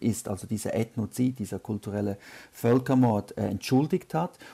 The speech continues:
und auch andere Kirchen, also die presbyterianische Kirche, die methodistische Kirche, die Union Church, die haben sich entschuldigt, die anglikanische auch. Aber die katholische Kirche hat sich nie offiziell eigentlich entschuldigt dafür.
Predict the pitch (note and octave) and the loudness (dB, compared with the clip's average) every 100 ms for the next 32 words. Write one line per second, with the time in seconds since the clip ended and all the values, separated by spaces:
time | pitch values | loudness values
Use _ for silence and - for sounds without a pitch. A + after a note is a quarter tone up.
0 | - C3+ B2+ G#2+ A2+ - A2 D3 E3+ F3 | 0 2 4 4 2 4 4 4 0 -2
1 | - E3+ F3+ E3+ E3 C3 - A2+ A2+ G#2 | -2 0 2 0 -2 -4 -4 -6 -4 -6
2 | - - G#2 G2+ G2+ C3+ C#3+ C#3 - C3+ | -8 -8 -4 0 2 2 0 -4 -2 -2
3 | C3 B2 G#2+ G#2 G#2+ - C3 - C3 C3+ | -2 -2 -2 -4 -6 -4 -4 -4 -6 -6
4 | - B2+ B2+ B2+ B2 - - - - A2 | -4 0 0 0 -4 -4 -16 -10 -2 2
5 | B2+ D3 C3+ C3+ C3 C3 A#2+ A2+ A2 A2 | 4 4 0 0 -2 0 -2 0 -2 -6
6 | G#2+ - A2 G2+ - B2 D3 D#3+ A2 A2 | -10 -8 -8 -8 -2 0 0 -2 -2 -2
7 | G#2 - A2 G#2+ G#2+ G2+ G#2 A2 D3+ - | -4 -4 -4 -2 -4 -4 -2 0 0 -2
8 | - - - - A2+ B2+ B2+ B2+ - A#2 | -16 -18 -18 0 2 4 0 -2 -6 -4
9 | - C#3 C#3 D3+ C#3+ D3 C#3 C3 A#2+ A#2+ | 0 2 2 2 -4 -2 -4 0 -4 -4
10 | A#2 A#2+ A#2+ C3 C3 A2+ A2+ B2 - G#2 | -4 2 4 4 4 0 0 -4 -2 -2
11 | G#2 G#2 G2 F#2+ F#2+ - F2 F#2 F2+ - | 0 -2 -4 -6 -8 -10 -10 -10 -10 -10
12 | F2+ G#2+ - - F#2 - - | -10 -12 -16 -12 -10 -10 -12